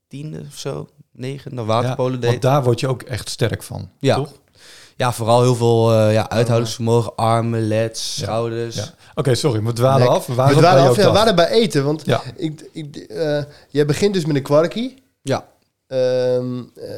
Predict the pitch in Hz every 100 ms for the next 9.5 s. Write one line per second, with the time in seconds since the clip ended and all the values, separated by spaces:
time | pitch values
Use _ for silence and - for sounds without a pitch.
0 | 107 120 131 120 - 160 147 131 127 127
1 | 131 175 175 165 220 - - _ _ _
2 | _ _ _ _ - 156 120 - 135 113
3 | 117 123 127 127 123 123 113 101 _ _
4 | 107 120 110 113 110 107 110 - - 101
5 | 101 98 - 87 92 - _ - 123 135
6 | 135 139 156 147 165 165 165 165 175 170
7 | 160 165 185 185 - 160 143 190 165 147
8 | - 165 139 135 117 127 135 156 151 151
9 | 165 151 147 202